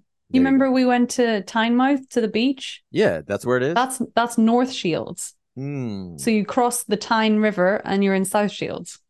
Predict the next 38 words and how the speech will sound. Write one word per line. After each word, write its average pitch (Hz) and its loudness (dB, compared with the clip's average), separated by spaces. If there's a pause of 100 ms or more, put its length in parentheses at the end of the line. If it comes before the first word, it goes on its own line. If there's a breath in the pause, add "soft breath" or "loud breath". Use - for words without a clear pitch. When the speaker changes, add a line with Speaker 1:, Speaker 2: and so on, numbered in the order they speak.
(220)
Speaker 1:
So 107 -6
that's 113 -2
where 107 -4
Tony 104 -2
Scott 65 -10
is 50 -18
from. - -20 (640)
Speaker 2:
Must 196 0
be, 165 -10
yeah. 196 -6 (100)
Speaker 1:
Okay. - -14 (580)
All 107 0
right, 113 2
Ridley 127 2
Scott, 107 -2
the 104 -4
man. 98 -4
Uh, 120 4
writer, 131 0
I've 110 -2
never 117 -2
heard 117 0
of 98 -6
these 101 -6
two 104 -6
people, 104 -4
but 101 -6
the 98 -4
main 113 -2
one, 101 -4 (240)
and, 98 -6
uh, 98 -2
how 120 -4
about 165 -4
this 117 -2
name? 92 -6
Hampton 135 -6
Fancher. 110 -8